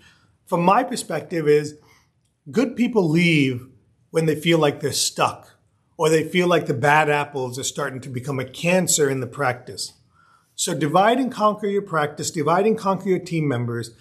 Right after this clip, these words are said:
and focus on improving everybody at their own pace. But don't try to stick everybody together in this. Not everybody moves at the same pace.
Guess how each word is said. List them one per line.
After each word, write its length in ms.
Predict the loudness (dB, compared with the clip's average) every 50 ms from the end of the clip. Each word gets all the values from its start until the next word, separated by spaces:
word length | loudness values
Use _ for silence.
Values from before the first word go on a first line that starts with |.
| -20 _ _ _ -14
and 160 | -12 -10 -10
focus 920 | -12 -8 0 4 4 4 4 2 -6 -8 -8 -8 -8 -8 -10 -10 -14 _ _ _ _ _ -6
on 160 | -4 -2 -2
improving 580 | -2 -2 -2 0 2 2 4 4 4 4 4 4
everybody 420 | 2 2 2 2 2 4 4 2
at 140 | 0 -2 -4
their 160 | -10 -10 -10 -6
own 400 | -6 -4 -4 -2 -4 -4 -6 -8
pace. 540 | -6 0 0 0 0 0 -4 -12 -16 -18 _ _ _ _ _ _ _ _ _ _ _ _ _
But 420 | 2 2 2 2 2 -4 -6 -16 _ _ _ _ _ _
don't 220 | -6 -4 -4 -2
try 140 | 0 2 0
to 60 | 0
stick 260 | 0 -2 -6 -8 -6 -6
everybody 420 | -4 -4 -2 -2 -2 -2 -2 -4
together 440 | -8 -8 -6 -4 -2 -2 -2 -4 -6
in 120 | -8 -8
this. 340 | -8 -8 -8 -8 -10 -12 -14 _ _ _ _ _ -10
Not 440 | -4 0 2 4 2 2 0 -2 -6
everybody 460 | -4 -2 0 0 2 2 2 2 2
moves 420 | 0 0 0 0 -2 -2 -4 -8
at 100 | -10 -10
the 60 | -6 -6
same 320 | -6 -4 -4 -6 -8 -8
pace. 420 | -10 -10 -10 -10 -10 -10 -12 -14